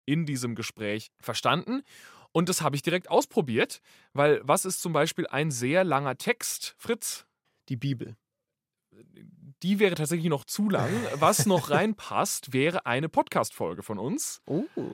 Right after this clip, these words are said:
Speaker 1: Und ich habe die Folge von
Speaker 2: Also
Speaker 1: letzter
Speaker 2: quasi
Speaker 1: Woche
Speaker 2: die Bibel.
Speaker 1: Die Bibel der K-I-Welt, exakt, der K-I-Podcast. Ich habe die Folge von letzter Woche, äh, transkribieren lassen und habe unser Gespräch über K-I-Fakes und was wir noch glauben können im Internet, das habe ich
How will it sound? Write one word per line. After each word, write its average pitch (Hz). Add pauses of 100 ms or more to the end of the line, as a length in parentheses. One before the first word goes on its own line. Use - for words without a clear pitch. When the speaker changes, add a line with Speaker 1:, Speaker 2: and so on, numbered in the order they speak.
(120)
Speaker 1:
Und 143
ich 147
habe 165
die 147
Folge 165
von 131
Speaker 2:
Also 123
Speaker 1:
letzter 123
Speaker 2:
quasi 123
Speaker 1:
Woche 131
Speaker 2:
die -
Bibel. - (380)
Speaker 1:
Die 147
Bibel 190
der 139
K-I-Welt, 196
exakt, -
der 202
K-I-Podcast. 185 (340)
Ich 147
habe 165
die 175
Folge 190
von 156
letzter 185
Woche, 233
äh, 135
transkribieren 147
lassen 240 (380)
und 147
habe 170
unser 151
Gespräch 139
über 143
K-I-Fakes -
und 113
was 135
wir 147
noch 120
glauben 127
können 101
im 87
Internet, 107
das 143
habe 151
ich 143